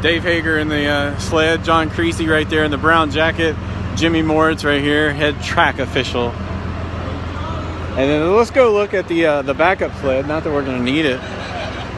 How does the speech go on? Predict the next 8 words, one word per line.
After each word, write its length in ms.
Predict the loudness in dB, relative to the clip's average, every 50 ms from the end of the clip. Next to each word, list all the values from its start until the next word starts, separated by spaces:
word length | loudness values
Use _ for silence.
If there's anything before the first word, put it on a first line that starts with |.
| -10 -8 -8 -8 -8 -8 -8 -8 -8 -8 -8 -8 -8 -8 -10 -10 -10 -10 -10 -10 -10 -8 -8 -8 -8 -8 -8 -8 -8 -8 -8 -8 -8 -8 -8 -8 -8 -8 -8 -10 -10 -10 -10 -10 -10 -10 -10 -10 -10 -10 -10 -10 -10 -10 -10 -10 -10 -10 -10 -10 -10 -10 -10 -10 -10 -8 -2 0
That's 160 | 0 0 2
the 140 | 4 4 4
old 140 | 4 4 2
Ironsides 680 | 2 4 4 4 2 0 0 0 2 2 2 0 0
of, 160 | -2 -2 -2 0
uh, 180 | -2 -2 -2
Dave 280 | -2 0 0 0 0 0
Hager. 440 | 0 0 0 0 0 -2 -2 -4